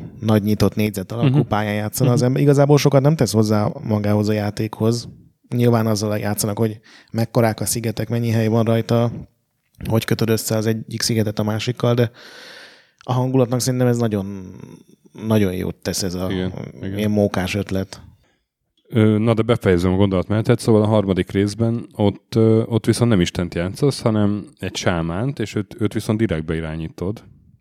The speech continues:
Speaker 2: Mert ugye közben, mint mondtam, megtörtént ez a real-time stratégiai játék, ö,
Speaker 1: Boom.
Speaker 2: boom, és, és kicsit afelé közelítették a játékmenetet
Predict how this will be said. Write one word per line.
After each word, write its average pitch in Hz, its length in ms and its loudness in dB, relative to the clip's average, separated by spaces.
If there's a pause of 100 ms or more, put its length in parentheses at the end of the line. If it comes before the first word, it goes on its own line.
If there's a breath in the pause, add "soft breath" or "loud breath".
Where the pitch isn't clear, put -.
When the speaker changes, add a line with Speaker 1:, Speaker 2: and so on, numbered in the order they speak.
(140)
Speaker 2:
Mert 85 260 -8 (180)
ugye 85 180 -6 (420)
közben, 82 360 -2 (880)
mint 87 180 -2
mondtam, 85 340 0
megtörtént 82 580 0
ez 85 60 -2
a 85 180 -2
real-time 87 360 -2
stratégiai 87 500 -2
játék, 85 560 -2 (840 loud breath)
ö, 82 220 -2 (760 loud breath)
Speaker 1:
Boom. 113 400 4 (400 soft breath)
Speaker 2:
boom, 120 420 8 (320 loud breath)
és, 104 300 -2
és 110 140 -4
kicsit - 280 0
afelé 82 360 -4
közelítették 82 760 -4
a 87 60 -6
játékmenetet 98 960 -2